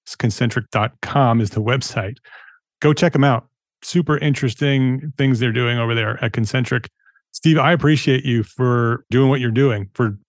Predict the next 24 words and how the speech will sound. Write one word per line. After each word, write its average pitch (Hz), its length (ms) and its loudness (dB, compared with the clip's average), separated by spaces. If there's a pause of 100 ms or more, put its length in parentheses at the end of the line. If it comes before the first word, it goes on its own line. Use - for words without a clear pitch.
(100)
being 151 260 4
on 147 240 4
the 139 60 2
job 147 400 2
and 120 280 -2 (560)
building 147 280 2
some 143 220 -2
of 135 100 0
these 127 200 0
buildings 143 500 0
that 139 200 0 (220)
the 120 80 -2
world 131 440 0 (400)
lives 117 420 0
and 117 120 2
plays 127 300 0
and 110 100 0
works 131 280 -4
in, 147 240 0 (600)
and 123 220 2
then 127 320 2 (460)
taking 143 240 0
a 131 60 4
leap, 143 300 0